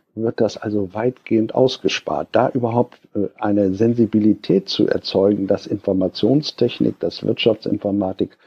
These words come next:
auch immer etwas mit anderen gesellschaftlichen Bereichen tut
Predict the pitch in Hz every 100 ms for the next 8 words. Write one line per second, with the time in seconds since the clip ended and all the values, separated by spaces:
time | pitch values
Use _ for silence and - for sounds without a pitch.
0 | - - - _ - 117 - 135 131 -
1 | - - 110 - 110 - 120 127 117 110
2 | 104 110 107 107 - 110 - 101 92 90
3 | 98 104 - 95 - - 170 85 -